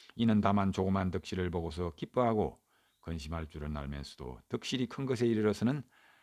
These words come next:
알지는 못하는 것이 되는 것이니, 깊이 생각하지 않음이 어찌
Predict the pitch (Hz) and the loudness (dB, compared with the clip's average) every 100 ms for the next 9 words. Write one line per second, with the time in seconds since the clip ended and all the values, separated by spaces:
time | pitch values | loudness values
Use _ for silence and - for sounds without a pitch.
0 | _ _ 80 80 73 73 73 78 92 135 | _ _ -8 -6 -6 -6 -4 -6 -4 -2
1 | 131 113 - 58 57 _ _ _ _ _ | 0 0 -2 -8 -12 _ _ _ _ _
2 | _ _ _ _ _ 76 76 67 65 78 | _ _ _ _ _ -8 -6 -6 -6 -6
3 | 62 64 110 143 - - 131 - 120 110 | -6 -6 -6 -6 -6 -4 -2 0 4 6
4 | 110 104 101 101 98 98 - 151 147 | 6 4 4 4 2 0 -2 -6 -6